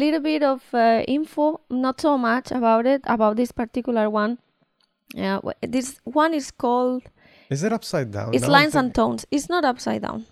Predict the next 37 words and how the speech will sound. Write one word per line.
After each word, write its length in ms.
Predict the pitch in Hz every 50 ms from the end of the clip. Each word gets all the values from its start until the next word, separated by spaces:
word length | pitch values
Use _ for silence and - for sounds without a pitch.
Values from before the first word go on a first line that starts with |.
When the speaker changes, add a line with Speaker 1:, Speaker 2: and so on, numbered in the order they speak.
| -
Speaker 2:
How 180 | - 123 160 185
do 140 | 180 170 175
you 100 | 170 170
know? 220 | 170 165 151 110 98 101 - - _
Speaker 1:
So, 140 | - - - - _ _ _ _ _ _ _ -
because 500 | - 277 247 - 262 254 254 254 247 269 - -
Speaker 2:
Wait, 340 | - 226 147 160 147 127 - 139
let's 160 | 139 - -
do 160 | 139 135 123
this. 340 | 107 - - - - - _ _ _
Speaker 1:
<laughs> 0 | 254 - - - - 359 349 - - 415 - - - 453 - - - _ _ _ _ _ _ _ _ _ _ _ _ _ _ _ _ _ _ _ _ _ _ _ _ _ _ _ _ _ _ _ _ _ _ _ _ _ _ _
Speaker 2:
Is 140 | 143 147 156
it 100 | 208 202
upside 400 | 208 196 - - 202 196 208 196
down? 260 | 208 220 226 226 196 - _
Speaker 1:
It 180 | - 269 285 311
is 140 | 381 359 -
not 200 | 294 233 226 226
upside 360 | - - - - - - -
down. 160 | - - 254
I 100 | 233 254
don't 160 | 269 294 294 -
think 180 | - 262 277 269
so. 140 | - - - - - - - - - _ _ _ - -
So 420 | - - 277 254 254 247 247 - - _
what 200 | 240 262 254 269
I 240 | 302 349 359 359 330
read, 280 | 330 277 269 262 277 277 - - _ _ -
well, 280 | 233 240 247 233 233 - _ _
I 120 | - 226 233
can 200 | - 240 233 220
read 160 | 233 247 226
you 100 | 226 233
here 240 | 233 - 220 214 214
what 140 | 214 214 208
I 100 | 202 208
found. 360 | - - 196 202 214 226